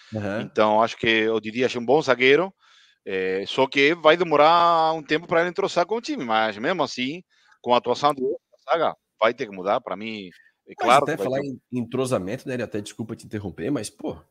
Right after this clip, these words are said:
Speaker 1: ele botou todo mundo, né? O pessoal chegou, o goleiro ele já trocou, o Alan Costa chegou ontem e jogou também, os dois pontas botou pra jogar,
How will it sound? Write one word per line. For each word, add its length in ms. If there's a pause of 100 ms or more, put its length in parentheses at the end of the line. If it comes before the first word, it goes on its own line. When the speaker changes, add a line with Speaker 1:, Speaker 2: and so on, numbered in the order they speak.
Speaker 1:
ele 180
botou 320
todo 240
mundo, 260
né? 180 (180)
O 40
pessoal 280
chegou, 640
o 20
goleiro 480
ele 80
já 120
trocou, 680 (120)
o 540
Alan 180
Costa 500
chegou 380
ontem 340
e 40
jogou 260
também, 540
os 140
dois 220
pontas 600 (520)
botou 440
pra 120
jogar, 580